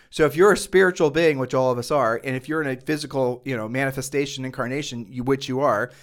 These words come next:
then you might as well basically surround yourself with the nicest stuff that you can possibly have.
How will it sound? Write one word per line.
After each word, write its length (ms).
then 220
you 80
might 160
as 120
well 140
basically 460
surround 340
yourself 380
with 100
the 100
nicest 480
stuff 280
that 100
you 60
can 100
possibly 440
have. 340